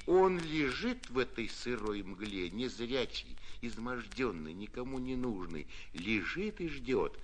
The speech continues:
когда же, наконец, голодная смерть окончательно освободит его от бесполезного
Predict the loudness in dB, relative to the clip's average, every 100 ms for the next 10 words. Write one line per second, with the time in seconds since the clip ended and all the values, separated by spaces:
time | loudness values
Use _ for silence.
0 | -6 -8 -8 -10 -14 -14 -12 -12 -12 -12
1 | -14 -2 0 0 -2 -8 -6 2 6 6
2 | 4 2 0 -2 -2 -2 -2 -2 -2 -2
3 | -4 -6 0 2 2 0 0 -2 -2 -2
4 | -4 -4 -2 -2 -2 -6 -10 -10 -10 -10
5 | -2 0 0 -2 -2 0 0 -2 0 4
6 | 8 10 8 6 4 6 6 6 6 4
7 | 4 6 4 0 -4 0 4 4 4 2
8 | 2 0 0 0 0 -6 -8 -6 -2 0
9 | 0 -4 -6 -6 -4 -4 -4 -6 -8 -6
10 | -6